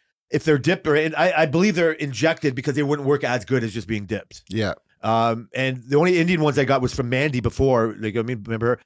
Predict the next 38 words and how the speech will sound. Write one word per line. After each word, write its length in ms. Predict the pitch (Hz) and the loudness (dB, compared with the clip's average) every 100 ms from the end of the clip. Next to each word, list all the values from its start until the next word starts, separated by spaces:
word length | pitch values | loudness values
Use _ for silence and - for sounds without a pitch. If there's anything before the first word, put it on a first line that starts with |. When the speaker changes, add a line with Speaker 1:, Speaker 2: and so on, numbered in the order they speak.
| _ _ | _ _
Speaker 2:
Yep. 200 | 101 104 | -4 0
Speaker 1:
She, 180 | 175 170 | 2 2
uh, 220 | 139 131 | 2 2
she 100 | 113 | 0
used 80 | 107 | -8
to 60 | 107 | -8
have 80 | 95 | -8
your 60 | |
job. 200 | 101 110 _ - | -8 -10 _ -6
Uh, 240 | 139 151 151 | 2 4 4
she, 380 | 143 185 175 156 | 2 0 4 4
uh, 500 | 143 139 131 120 120 | 6 4 4 4 0
Speaker 2:
Yep. 20 | - - | -10 -18
Speaker 1:
that's 140 | 113 117 110 _ _ _ _ _ _ _ _ _ _ _ _ _ _ _ - | -16 -16 -20 _ _ _ _ _ _ _ _ _ _ _ _ _ _ _ -6
Speaker 2:
Less 320 | 104 113 104 | -2 -2 0
Speaker 1:
too 60 | 127 | 0
much 40 | |
word 40 | 117 | 2
Speaker 2:
stressful, 0 | 117 | 0
Speaker 1:
gossip. 140 | 104 | 0
Speaker 2:
though. 60 | 98 | 0
Speaker 1:
Too 60 | 104 | 0
much 160 | 139 | 0
word 140 | 127 104 | -2 -2
gossip. 320 | 101 - 92 | -4 -4 -2
Yeah, 160 | - | 0
she 120 | 131 127 | 2 2
never 220 | 143 104 | 2 0
Speaker 2:
<laughs> 0 | |
Speaker 1:
fucking 240 | 104 98 | -2 -6
took 120 | 95 95 | -8 -10
it 40 | |
as 80 | 90 | -10
hard 160 | 98 | -12
as 80 | 90 | -12
you. 120 | 107 - - 151 - - | -14 -16 -4 -2 0 0
And, 280 | 147 156 | 0 2
uh, 420 | 151 147 147 147 | 4 4 2 0